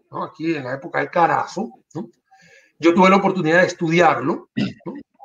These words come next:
Como, como cuando estudié mis posgrados, pero de, no hay nada, no hay nada más lindo que vivirlo, ¿no? Aunque no me lo crean, ¿no? Entonces yo viví hiperinflación. O sea, ahí en Venezuela la viví y, y sigue la hiperinflación. ¿Qué pasa con la hiperinflación? El tema es que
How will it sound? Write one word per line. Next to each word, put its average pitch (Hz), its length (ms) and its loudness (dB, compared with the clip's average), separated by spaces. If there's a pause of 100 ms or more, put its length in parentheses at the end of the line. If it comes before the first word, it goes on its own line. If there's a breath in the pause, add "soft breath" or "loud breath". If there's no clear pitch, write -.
(100)
Como, 131 220 -12
como 127 200 -8
cuando 131 200 -6
estudié 131 280 -6
mis 147 160 -2
posgrados, 135 540 -2 (560 soft breath)
pero 185 260 6
de, 196 260 4
no 190 180 -2 (120)
hay 233 60 8
nada, 269 380 6
no 220 140 2
hay 254 80 0
nada 269 200 4
más 254 200 4
lindo 285 340 0
que 220 140 4
vivirlo, 190 640 0
¿no? 185 160 -18 (360)
Aunque 143 200 -12
no 160 80 -6
me 214 80 -2
lo 196 80 -2
crean, 190 320 -4
¿no? 160 140 -20 (640)
Entonces 147 220 -2
yo 180 60 4
viví 214 280 6
hiperinflación. - 600 -12
O - 640 -20
sea, 117 120 -12
ahí 147 120 -8
en 226 80 -2
Venezuela 214 400 2
la 151 100 0
viví 151 220 -2 (840)
y, 160 120 -2
y 151 260 0
sigue 277 260 2
la 139 140 -2
hiperinflación. - 640 -16
¿Qué 247 100 2
pasa 277 340 2
con 240 140 2
la 196 120 -2
hiperinflación? 165 760 -10
El 160 100 -14
tema 269 320 4
es 262 80 2
que 254 200 -2